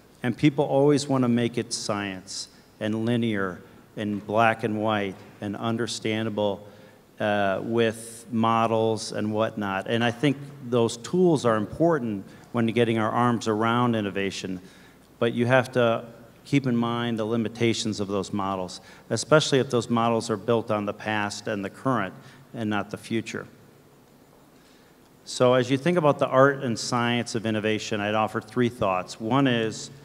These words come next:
collaboration and how critical that is. So if you're thinking about across sectors, like I was speaking to earlier, I think that's absolutely a key ingredient in innovation. But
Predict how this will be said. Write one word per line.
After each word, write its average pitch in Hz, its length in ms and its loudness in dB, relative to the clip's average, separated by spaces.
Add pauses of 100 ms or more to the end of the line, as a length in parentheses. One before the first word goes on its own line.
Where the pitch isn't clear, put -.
(460)
collaboration 120 800 4
and 92 100 -2
how 104 140 -2
critical 110 500 -2
that 104 220 0
is. 101 160 -2
So 110 340 0 (260)
if 113 100 -4
you're 110 100 -4
thinking 123 240 -2
about 113 160 0
across 120 420 0
sectors, 113 640 0
like 113 160 -2
I 110 120 2
was 107 100 -2
speaking 117 360 -2
to - 140 -8
earlier, 113 540 2 (400)
I 104 100 -2
think 117 220 -2
that's 120 320 4
absolutely 113 800 0
a 101 60 -2
key 110 280 -2
ingredient 101 540 -2
in 98 80 -4
innovation. 95 640 -6 (340)
But 127 200 -2